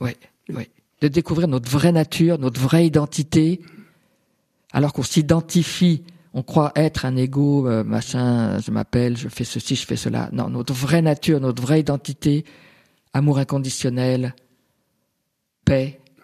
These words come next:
paix qui dépasse toute compréhension, joie qui demeure. C'est ça le but de la vie.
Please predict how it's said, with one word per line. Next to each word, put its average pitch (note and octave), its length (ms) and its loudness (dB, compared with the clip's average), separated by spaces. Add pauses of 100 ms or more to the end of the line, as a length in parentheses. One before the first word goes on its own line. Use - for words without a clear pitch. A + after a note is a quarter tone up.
(100)
paix D#3 100 4
qui - 160 -8
dépasse C#3 400 0
toute - 160 -10
compréhension, C3+ 720 -2
joie C3+ 240 0
qui D#3 200 -2
demeure. C3 600 -2 (880)
C'est - 140 -8
ça C#3+ 180 2
le C3 80 0
but B2 160 0
de B2+ 120 -4
la A2+ 140 -2
vie. A#2 320 -10